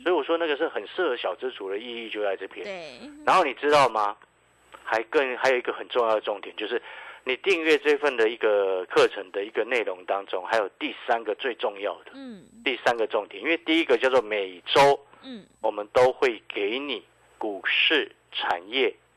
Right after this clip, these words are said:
Speaker 1: 影音，哦，
Speaker 2: 嗯。
Speaker 1: 阿翔老师会录节目来让你知道，这个节目不是外界可以随便看的，我刚刚说过了，
Speaker 2: 是。嗯。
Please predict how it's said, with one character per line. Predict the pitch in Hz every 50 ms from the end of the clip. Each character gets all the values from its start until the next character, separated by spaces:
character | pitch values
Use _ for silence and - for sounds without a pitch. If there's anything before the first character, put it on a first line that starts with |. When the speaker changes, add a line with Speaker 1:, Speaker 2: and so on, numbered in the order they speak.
| _ _ -
Speaker 1:
影 | 151 143 117 104 107
音， | 104 147 143 143 139 - _ _ _ _ _
哦， | - 113 98 -
Speaker 2:
嗯。 | 113
Speaker 1:
阿 | 117
翔 | - 113 98
老 | 92
师 | - 110 104
会 | 104 120 110
录 | 113 120 110
节 | - - 98
目 | 95 110 110 101 101 110 101 -
来 | 107 104
让 | 101 110 117 107 95
你 | 87 - -
知 | 107 98 95
道， | - 95 - - _ _ _ - - - -
这 | - 127
个 | 113
节 | - 110 107
目 | 117 117
不 | - 113
是 | 98 107
外 | 113 117 120 113
界 | 101 110 107 98 98
可 | - 107
以 | 107 104
随 | 90 - 101
便 | - 104 104 98
看 | - - 110 90
的， | 87 87
我 | 85
刚 | - 110 110
刚 | 110 107
说 | - - 107 98
过 | 95 - 107 90 -
了， | - -
Speaker 2:
是。 | - - -
嗯。 | - 247